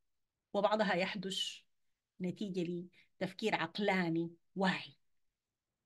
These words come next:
وتدخل في هذه الاستجابة النفسية،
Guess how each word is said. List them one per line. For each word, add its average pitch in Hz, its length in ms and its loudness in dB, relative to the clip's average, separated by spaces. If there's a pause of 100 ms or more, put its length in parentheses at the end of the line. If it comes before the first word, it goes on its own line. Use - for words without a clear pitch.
(2500)
وتدخل 202 960 6
في 269 540 2
هذه 285 520 6
الاستجابة 233 440 6
النفسية، 185 720 -2